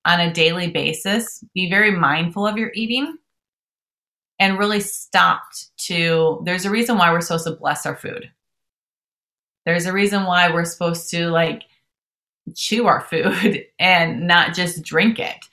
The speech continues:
Um, so, like, I think we become into this quick society of, like, drinking our smoothies, doing these things, and eating on the go, versus what if we put our phone down? What if we actually had conversations again?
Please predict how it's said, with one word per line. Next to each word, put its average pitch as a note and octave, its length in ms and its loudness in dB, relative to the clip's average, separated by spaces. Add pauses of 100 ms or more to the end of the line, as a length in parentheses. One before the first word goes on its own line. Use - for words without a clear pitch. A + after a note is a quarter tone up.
(320)
Um, D#3+ 600 6
so, F#3 240 2
like, F3 320 4 (120)
I F3 140 2
think F#3 180 -2
we F3+ 100 -2
become E3+ 340 -2
into F3 220 -2
this E3 200 2
quick - 300 -4
society E3 680 2
of, D#3 120 0
like, D3+ 220 0 (340)
drinking F3 360 2
our E3 100 6
smoothies, E3 640 0
doing F3+ 280 -4
these D#3+ 260 0
things, F3 420 2 (300)
and E3+ 320 0
eating F#3+ 260 0
on E3+ 140 4
the D#3+ 100 0
go, F4 640 0 (280)
versus F#3+ 680 0 (240)
what F3 160 2
if D4 140 0
we A#3+ 160 0
put G#3 140 -2
our G#3 100 2
phone F#3 380 0
down? F3+ 480 0 (720)
What F3+ 180 2
if A#3 140 0
we G#3+ 100 0
actually G3 360 2
had E3+ 240 2
conversations E3+ 880 -2
again? D3+ 320 -4